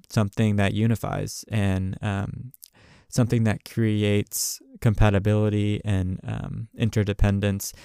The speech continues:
and kind of the opposite of what that word is doing in our culture today. That's what we're gonna talk about, not only today, but also throughout this season. Today is kind of a overall, uh, this is what the topic is, and then maybe a quick,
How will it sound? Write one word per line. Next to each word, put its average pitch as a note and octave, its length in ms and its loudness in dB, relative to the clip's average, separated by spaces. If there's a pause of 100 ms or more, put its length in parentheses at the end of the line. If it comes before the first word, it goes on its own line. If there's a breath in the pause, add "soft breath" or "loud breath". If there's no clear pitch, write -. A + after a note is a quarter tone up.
(280 loud breath)
and G2+ 340 4 (140)
kind D3 180 2
of E3 100 2
the - 80 0
opposite A2 560 0
of G#2+ 180 -2
what F#2+ 160 0
that G2+ 200 2
word G2 320 0
is G2+ 300 -2 (100)
doing G#2 400 4
in G#2 160 -2
our G2 240 0
culture G#2 340 -4
today. F#2+ 540 0 (1120 soft breath)
That's C#3+ 280 2
what F#3+ 60 4
we're F3+ 100 4
gonna D3 120 2
talk B2+ 200 2
about, G2+ 240 0
not A2 140 2
only A#2 200 2
today, G#2+ 300 2
but G2+ 160 2
also G2+ 320 2
throughout G2+ 300 2
this - 140 -4
season. F#2+ 380 0
Today A#2+ 300 4
is A#2+ 100 0
kind A#2 220 2
of G#2+ 140 2
a G2 300 4 (300 loud breath)
overall, G#2+ 880 4 (160)
uh, G#2 220 0
this A#2 200 2
is G#2 120 2
what G#2 120 0
the G2+ 80 -2
topic G#2 440 0
is, G#2 520 -4 (140)
and G2 220 2
then F#2+ 200 2
maybe G2+ 200 2
a G2 80 2
quick, - 360 -4